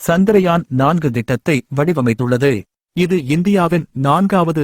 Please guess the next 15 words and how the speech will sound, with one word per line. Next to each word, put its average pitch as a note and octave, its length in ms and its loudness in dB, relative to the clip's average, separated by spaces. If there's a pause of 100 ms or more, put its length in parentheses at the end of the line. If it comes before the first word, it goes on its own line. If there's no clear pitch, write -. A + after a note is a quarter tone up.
நிலவு D3+ 340 0
பயணமாக C3 540 -2
இருக்கும். B2+ 420 -2 (880)
மத்திய E3+ 420 0
அரசு C#3+ 280 -2 (160)
இந்த C#3+ 280 -2
திட்டத்திற்கு D3 580 -2 (120)
இரண்டாயிரத்து C#3 640 -2
நூறு C3+ 280 0
நான்கு C3+ 340 0
கோடி C3+ 260 0
ரூபாய் B2+ 420 0
நிதி D3+ 280 0
ஒதுக்கீடு C3 440 -2
செய்துள்ளது. B2 540 0